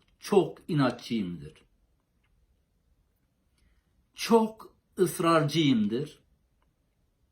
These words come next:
Bundan dolayı insan hakları savunucusuyum.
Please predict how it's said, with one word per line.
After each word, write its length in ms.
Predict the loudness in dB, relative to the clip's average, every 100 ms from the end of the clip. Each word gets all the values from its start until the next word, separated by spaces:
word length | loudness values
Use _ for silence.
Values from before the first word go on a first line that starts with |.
| _ _ _ _ _ -14
Bundan 480 | -2 2 6 6 6
dolayı 540 | 2 2 2 0 -4 _ _ _ _ _ _ _ _ _ _ _ _ _ _ _ _ _ _ _ _ _ _ _ _ _ _ _ _ _ _ _
insan 380 | 2 2 6 6
hakları 400 | 6 4 2 2
savunucusuyum. 1080 | 2 2 2 2 0 -4 -4 -2 0 0